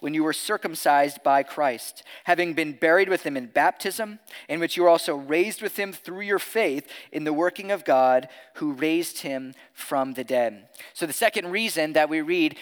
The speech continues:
that we should depend upon Christ alone is that Christ has done all the work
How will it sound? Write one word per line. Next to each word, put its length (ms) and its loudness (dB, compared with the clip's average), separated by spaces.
that 140 2
we 80 -2
should 140 -8
depend 340 -4
upon 240 0
Christ 360 0
alone 480 4
is 120 -4
that 160 -6
Christ 400 0
has 200 -2
done 220 0
all 360 12
the 200 -2
work 280 2